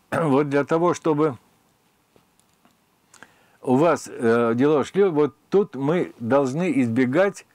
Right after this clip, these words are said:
но, но как бы прямых, э, таких типа лекарственного воздействия. Я имею в виду даже травы, э, я имею в виду таблетки и всё остальное.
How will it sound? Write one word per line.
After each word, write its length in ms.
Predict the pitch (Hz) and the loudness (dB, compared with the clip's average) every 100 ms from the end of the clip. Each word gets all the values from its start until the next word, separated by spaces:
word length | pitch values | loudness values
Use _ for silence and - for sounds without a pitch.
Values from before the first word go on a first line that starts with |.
| _ _ - | _ _ -6
но, 220 | 131 120 | -2 -2
но 300 | 117 127 139 | -2 0 0
как 200 | 170 147 | 0 -2
бы 140 | 151 | -2
прямых, 680 | 135 151 139 139 208 - - _ _ - | -2 0 0 0 0 -2 -8 _ _ -8
э, 300 | 104 113 113 | -2 0 0
таких 380 | 151 143 156 127 | 0 -2 -2 -2
типа 240 | 190 165 | -2 -2
лекарственного 880 | 147 165 - 170 170 - 151 147 143 | 0 0 2 0 0 -4 -2 2 2
воздействия. 680 | 135 143 127 143 113 - 101 | 2 0 0 0 0 -2 -2
Я 180 | 113 170 | 2 0
имею 220 | 147 143 | 0 0
в 40 | 131 | 0
виду 180 | 123 127 | 0 0
даже 320 | 139 123 110 | 0 0 -2
травы, 560 | - 123 160 156 123 - - - - | 0 0 0 0 -2 -4 -20 -20 -6
э, 160 | 113 107 | 0 0
я 220 | 117 170 | 2 2
имею 180 | 151 135 | 0 0
в 60 | 123 | 0
виду 140 | 110 | 0
таблетки 520 | 104 120 123 175 - 131 | 0 0 0 -2 -2 -4
и 20 | |
всё 220 | 110 147 | -2 -2
остальное. 520 | 123 135 123 101 85 | 0 -2 0 -2 -4